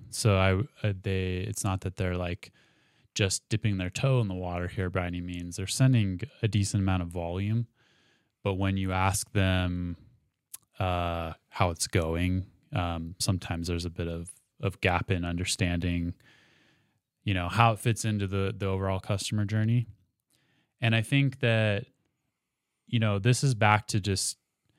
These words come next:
basically this formula of get someone's attention and send them to our webpage, to our homepage, um, in most cases. Try and get, send them a text. There might be a deal code.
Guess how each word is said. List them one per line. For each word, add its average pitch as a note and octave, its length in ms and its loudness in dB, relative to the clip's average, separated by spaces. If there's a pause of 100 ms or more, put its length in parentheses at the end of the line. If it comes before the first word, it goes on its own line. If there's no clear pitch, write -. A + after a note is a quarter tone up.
(380)
basically G#2 480 4
this F#2 300 0
formula F#2+ 600 2
of F2+ 560 -4 (640)
get C3 160 6
someone's C3+ 380 6
attention A2 580 6
and F2+ 180 0
send G2 280 0
them G2 160 -2
to - 120 -8
our F2+ 380 -4 (140)
webpage, G2 600 -6
to G#2 100 -2
our F#2 120 0
homepage, F2+ 720 -6 (220)
um, F#2 400 -4
in F2+ 180 -2
most F2+ 280 -2
cases. - 580 -4 (640)
Try C3 260 6
and C#3+ 140 4
get, C#3 120 2
send C3+ 220 2
them B2+ 120 4
a A#2+ 40 2
text. - 600 -2 (120)
There G#2 240 -4
might G#2 220 -4
be G#2 120 -6
a F#2+ 80 -6
deal G2 260 -4
code. G2+ 420 -8